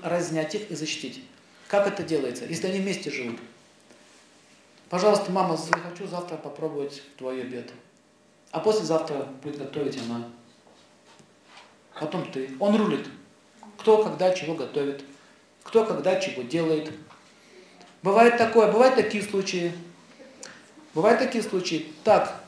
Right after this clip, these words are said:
вы мне родили ребенка, он мой". Реально. Захватывают у вас ребенка. Все, я буду его учить. Она уже решает, как его назвать. Она уже решает, куда он пойдет учиться. Она уже все решает. То есть это называется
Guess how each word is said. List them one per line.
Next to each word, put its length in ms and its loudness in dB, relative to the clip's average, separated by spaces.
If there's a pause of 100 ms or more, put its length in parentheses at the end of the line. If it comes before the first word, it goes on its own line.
вы 140 0
мне 140 2
родили 280 2
ребенка, 400 2
он 120 -2
мой". 200 -2 (640)
Реально. 260 -10 (1200)
Захватывают 600 2
у 40 -6
вас 160 -2
ребенка. 420 -2 (340)
Все, 180 2
я 140 4
буду 220 0
его 180 2
учить. 440 0 (260)
Она 260 6
уже 160 4
решает, 320 2
как 180 -6
его 120 0
назвать. 480 6 (120)
Она 260 4
уже 120 4
решает, 300 2
куда 180 -4
он 60 -2
пойдет 260 -4
учиться. 400 -2 (160)
Она 240 6
уже 160 6
все 60 -4
решает. 260 0
То 60 2
есть 80 -2
это 120 -4
называется 360 2